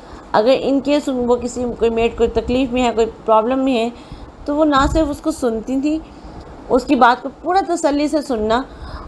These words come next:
और फिर उसको अच्छी से advice करना। ये बात मुझे, अ, बहुत कम लोगों में नज़र आई है कि normally हम सिर्फ सुनते भी उन लोगों को हैं जिनसे हमें कोई मतलब होता है और हम उनको नहीं सुनते कि जिनको सुनने वाला कोई भी नहीं होता।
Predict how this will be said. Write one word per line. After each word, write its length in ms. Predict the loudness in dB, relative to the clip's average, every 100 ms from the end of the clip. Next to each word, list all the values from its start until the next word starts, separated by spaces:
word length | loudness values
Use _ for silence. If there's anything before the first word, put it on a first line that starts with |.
| -4 6
और 280 | 8 6 4
फिर 80 | -2
उसको 220 | 2 0
अच्छी 520 | 2 0 -2 -2 -6
से 220 | 0 0
advice 500 | 0 4 6 6 4
करना। 420 | -2 -2 -4 -6 -12 -20 -20 -20 -16 -2
ये 160 | 0
बात 380 | 4 4 4 -4
मुझे, 720 | -4 -2 0 2 4 2 -2 -6 -4
अ, 300 | 0 0 0 -4 -8 -16 -8
बहुत 320 | 0 0 2
कम 180 | 2 4
लोगों 220 | 4 2
में 180 | 2 2
नज़र 160 | 4
आई 180 | 4 2
है 80 | 0
कि 120 | -2
normally 420 | -2 0 0 -2 -4 -12 -20 -20 -20 -6
हम 160 | 2 4
सिर्फ 240 | 4 2
सुनते 320 | 2 0 2 2
भी 100 | 2
उन 100 | 2
लोगों 260 | 2 2
को 80 | 0
हैं 220 | -2 -2
जिनसे 300 | -4 -2 0
हमें 220 | 0 0
कोई 100 | 0
मतलब 480 | 0 0 2 2 4
होता 240 | 2 0 -2
है 100 | -4 -12 -16 -16 -14 -4 4
और 140 | 6
हम 480 | 6 2 0 -2 -4 -4
उनको 280 | -2 0
नहीं 260 | 0 0 0
सुनते 500 | -2 -4 0 -2 -2 -8 -18 -20 -20 -20 -6
कि 100 | -2
जिनको 420 | 2 4 4 2
सुनने 300 | 2 2 4
वाला 160 | 4 2
कोई 240 | 4 2
भी 140 | 4 0
नहीं 140 | 2
होता। 340 | 0 0 -4